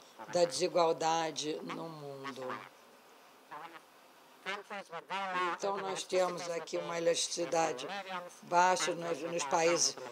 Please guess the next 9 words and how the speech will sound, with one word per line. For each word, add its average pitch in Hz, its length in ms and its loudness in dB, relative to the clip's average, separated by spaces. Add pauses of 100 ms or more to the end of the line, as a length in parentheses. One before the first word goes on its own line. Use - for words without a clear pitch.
(340)
que 190 120 4
têm 190 320 8
uma 175 340 4
grande 185 420 4
elasticidade, 170 1300 0
por 147 160 -6
exemplo, 160 380 -6
como 160 220 -2
a 147 220 -6